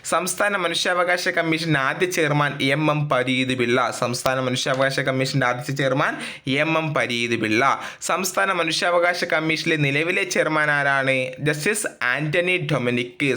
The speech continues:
സംസ്ഥാന മനുഷ്യാവകാശ കമ്മീഷൻ നിലവിലെ ചെയർമാൻ ആന്റണി ഡൊമിനിക് മാറി എസ് മണികുമാർ, അനി-, മണികുമാർ സ്ഥാനമേൽക്കണം. അത്രേ ഓക്കെ അല്ലേ? ഓക്കെ, സെറ്റ് അല്ലേ? അപ്പം ഇത്രയും ചോദ്യങ്ങളാണ് ഇന്നത്തെ വീഡിയോ നിങ്ങളുമായി ചർച്ച ചെയ്യുന്നത്. ഒ-, എന്താണ് ഏറ്റവും ഇമ്പോർട്ടന്റ്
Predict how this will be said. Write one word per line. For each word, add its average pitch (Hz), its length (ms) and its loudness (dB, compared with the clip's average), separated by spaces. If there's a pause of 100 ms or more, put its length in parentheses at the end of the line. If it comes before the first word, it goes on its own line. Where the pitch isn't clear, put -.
സംസ്ഥാന 131 420 -2 (540)
മനുഷ്യാവകാശ 143 560 0 (120)
കമ്മീഷൻ 147 280 0
നിലവിലെ 139 320 0
ചെയർമാൻ 165 260 0 (200)
ആന്റണി 151 320 -2
ഡൊമിനിക് 147 320 0 (100)
മാറി 127 260 2 (220)
എസ് 139 220 -2
മണികുമാർ, 156 440 2 (160)
അനി-, 131 180 0 (120)
മണികുമാർ 135 420 2 (120)
സ്ഥാനമേൽക്കണം. 127 720 0
അത്രേ 120 240 0
ഓക്കെ 135 220 -2
അല്ലേ? 135 160 0 (440)
ഓക്കെ, 147 160 -4
സെറ്റ് 151 260 0
അല്ലേ? 135 160 0 (240)
അപ്പം 190 180 2 (120)
ഇത്രയും 185 420 -2
ചോദ്യങ്ങളാണ് 175 560 4 (160)
ഇന്നത്തെ 156 320 2
വീഡിയോ 156 180 2
നിങ്ങളുമായി 143 380 0
ചർച്ച - 240 -4
ചെയ്യുന്നത്. 151 320 0 (220)
ഒ-, - 100 -8 (260)
എന്താണ് 139 280 2
ഏറ്റവും 196 260 -2
ഇമ്പോർട്ടന്റ് 170 420 4